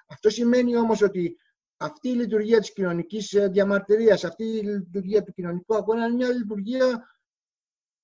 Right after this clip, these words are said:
από τις πιο σημαντικές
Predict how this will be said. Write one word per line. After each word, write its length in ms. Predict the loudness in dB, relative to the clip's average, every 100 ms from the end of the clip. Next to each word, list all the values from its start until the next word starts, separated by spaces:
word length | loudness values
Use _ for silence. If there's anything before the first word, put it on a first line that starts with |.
| _ _ _ _ -16
από 160 | -16
τις 160 | -16 -6
πιο 340 | 2 4 4 -4 _ _ _
σημαντικές 1040 | -16 -6 -2 0 -2 -2 6 6 4 -4